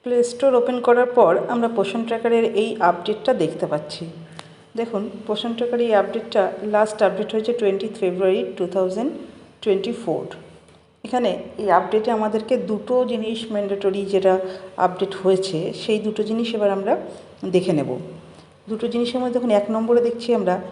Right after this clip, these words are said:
এডব্লিউডব্লিউ and এডব্লিউএস profile name and Aadhaar number editable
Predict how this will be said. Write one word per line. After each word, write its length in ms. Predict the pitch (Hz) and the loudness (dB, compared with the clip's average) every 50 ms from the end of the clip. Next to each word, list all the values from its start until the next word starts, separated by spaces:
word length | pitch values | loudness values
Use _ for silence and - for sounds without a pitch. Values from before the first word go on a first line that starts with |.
| - - - - | -14 -16 -4 2
এডব্লিউডব্লিউ 800 | - 202 202 202 214 214 208 214 233 208 233 233 220 226 262 311 - - - - - - - - - _ _ _ _ - | 4 4 6 6 4 4 4 2 2 2 2 2 2 0 -2 -4 -4 -6 -12 -16 -18 -20 -20 -20 -20 _ _ _ _ -4
and 140 | - 170 | -2 -2
এডব্লিউএস 720 | 170 165 165 165 175 185 185 202 220 233 269 285 - - - - | 0 0 0 2 2 2 4 4 4 2 2 0 -4 -6 -6 -2
profile 460 | 185 170 175 - - 214 214 220 220 214 | -2 -2 0 2 4 4 6 6 4 4
name 360 | 196 185 196 208 190 160 175 240 - - - - - - - - - | 2 0 0 0 0 0 -2 -2 -4 -8 -10 -14 -16 -18 -16 -10 -6
and 280 | 185 190 180 185 180 | -4 -4 -4 -4 -4
Aadhaar 440 | - - 165 170 185 180 220 233 226 220 | -2 0 0 2 2 2 2 0 2 0
number 280 | 214 190 160 160 175 196 - - - - | 0 2 4 4 4 4 2 -2 -4 0
editable 580 | - 190 180 185 185 185 160 131 123 127 143 | 0 0 0 0 -2 -2 -2 -2 -2 -4 -6